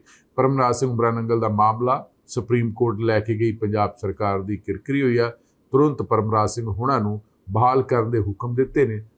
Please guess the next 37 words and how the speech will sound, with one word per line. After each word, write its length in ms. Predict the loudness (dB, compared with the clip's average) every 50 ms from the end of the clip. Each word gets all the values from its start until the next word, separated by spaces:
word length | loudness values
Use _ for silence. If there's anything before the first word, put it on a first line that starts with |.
| _ _
ਤੇ 60 | -4 -2
ਨਾਲ 300 | 2 2 2 4 2 0
ਦੀ 80 | 0
ਨਾਲ 160 | 0 0 0
ਇਹ 60 | 0 -2
ਪੁੱਛਿਆ 380 | -2 -8 -8 -4 -2 0 0
ਗਿਆ 220 | 0 0 -2 -2 -4
ਕਿ 160 | -6 -8 -8
ਕਿਹੜੇ 280 | -4 -2 0 0 2
ਨਿਯਮਾਂ 380 | 0 0 -2 -4 -4 -6 -6 -6
ਦੇ 120 | -6 -8
ਤਹਿਤ 400 | -6 -4 -4 -4 -4 -4 -6 -10 -16 _ _ _ _ _
ਇੰਨੇ 260 | -4 -4 -2 -2 -2 -2
ਚਿਰ 220 | 0 0 -2 -2
ਤੋਂ 260 | -2 -2 -2 -2 -2 -2
ਇਸ 160 | -2 -2 -4
ਅਧਿਕਾਰੀ 420 | -6 -6 -6 -4 -4 -2 -2 -4
ਨੂੰ 180 | -6 -8 -10 -12 _ _ _ _ -8
ਸਸਪੈਂਡ 480 | -6 -6 -6 -2 0 0 0 0 -2 -6 -10 -14 -16
ਕੀਤਾ। 380 | -16 -18 -18 _ -12 -12 -12 -12 -14 -18 _ _ _ _ _ _ _ _ _ 0
ਹੁਣ 140 | 2 4 6
ਦੇਖਦੇ 260 | 6 6 6 6 4
ਹਾਂ 60 | 2
ਕਿ 80 | 0 0
ਪਰਮਰਾਜ 440 | 0 0 2 2 2 4 4 2
ਸਿੰਘ 200 | 2 0 0 2
ਉਮਰਾ 400 | 2 2 4 4 4 4 4 4
ਨੰਗਲ 400 | 2 2 0 0 2 2 0 0 -2 -6 _ _ _ _ -8
ਮੁੜ 280 | -2 2 4 4 4
ਤੋਂ 200 | 4 4 2 4
ਕਦੋਂ 360 | 4 4 4 4 4 2 2 -2 -8 _ _ _ _ _ _ _ _ _ -2
ਪੰਜਾਬ 280 | 2 2 4 2 2
ਪੁਲਿਸ 200 | 2 2 2 4
ਦੀ 100 | 4 2
ਵਰਦੀ 300 | 2 2 2 2 0 -2
ਪਾਉਂਦੇ 300 | -2 -2 -2 2 2 2
ਨੇ 220 | 2 2 -2 -6